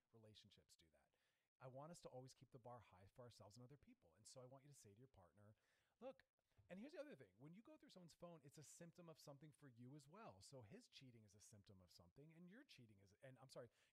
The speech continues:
you're, you know, going through his phone is a, a symptom of something. So I want you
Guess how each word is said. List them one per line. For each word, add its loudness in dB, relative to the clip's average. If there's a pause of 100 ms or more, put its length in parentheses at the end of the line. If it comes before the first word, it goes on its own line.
you're, 0
you -4
know, 2
going 4
through -2
his -4
phone -4
is -4
a, 0 (160)
a -4
symptom -4
of -10
something. -8
So 4
I 4
want 0
you -4